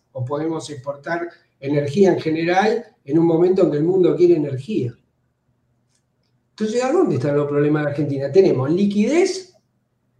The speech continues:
en términos de dólares. Estamos, nos salen los dólares por las orejas.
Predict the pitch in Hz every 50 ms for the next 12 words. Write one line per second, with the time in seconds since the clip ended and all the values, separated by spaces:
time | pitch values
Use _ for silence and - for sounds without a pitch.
0 | _ _ _ _ _ - 156 156 165 - 202 208 220 220 220 208 196 175 - -
1 | 156 180 196 208 220 - - - - _ _ _ _ _ _ _ _ _ _ -
2 | 151 147 196 196 185 - 127 123 117 - - - - 185 208 202 196 190 190 185
3 | 180 170 165 160 - - 226 247 240 220 208 190 170 175 202 220 226 226 214 185
4 | 170 - - 165 160 165 151 - - 170 170 165 135 - - - -